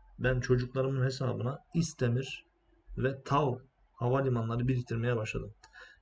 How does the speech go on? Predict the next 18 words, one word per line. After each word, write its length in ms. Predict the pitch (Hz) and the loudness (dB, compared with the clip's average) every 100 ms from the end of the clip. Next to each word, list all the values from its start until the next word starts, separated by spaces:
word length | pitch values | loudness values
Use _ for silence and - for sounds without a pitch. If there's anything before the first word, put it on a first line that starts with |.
| _ | _
Bir 200 | 240 190 | 6 6
buçuk 280 | 135 127 120 | 6 2 2
yıl 180 | 123 139 | 2 4
önceki 440 | 175 170 175 127 | 6 6 6 2
fiyatına 400 | 127 139 135 156 | 0 0 0 0
bakın. 220 | 147 110 | 0 0
Ha, 160 | 135 170 | 4 6
çok 280 | - 247 208 | 8 8 8
mu? 220 | 165 - 120 | 6 4 6
Değil. 320 | 135 127 - _ _ _ _ | 8 6 4 _ _ _ _
Bakın, 340 | 131 123 113 110 | -2 -2 -2 2
bunu 160 | 151 | 4
hala 300 | 151 185 151 | 6 8 6
söylüyorum. 420 | - 139 120 117 - - - - _ | 6 6 6 2 -4 -18 -20 -20 _
Çok 320 | - 220 - | 6 6 8
bir 100 | 196 | 6
miktar 440 | 180 175 - 180 156 | 8 6 6 6 8
değil. 220 | 147 120 | 4 2